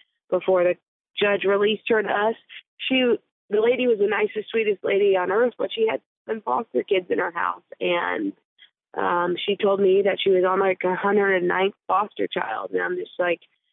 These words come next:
I think about, like, how many times would she have moved? What family would she have ended up with? Would I know her?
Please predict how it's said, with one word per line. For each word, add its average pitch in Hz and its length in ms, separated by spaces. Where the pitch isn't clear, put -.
I 202 120
think 220 220
about, 190 340
like, 180 180
how 185 120
many 208 180
times 214 240
would 208 160
she 226 140
have 202 100
moved? 202 360
What 185 200
family 190 320
would 190 160
she 202 80
have 196 100
ended 202 200
up 226 140
with? 180 140
Would 247 160
I 302 120
know 262 340
her? 73 240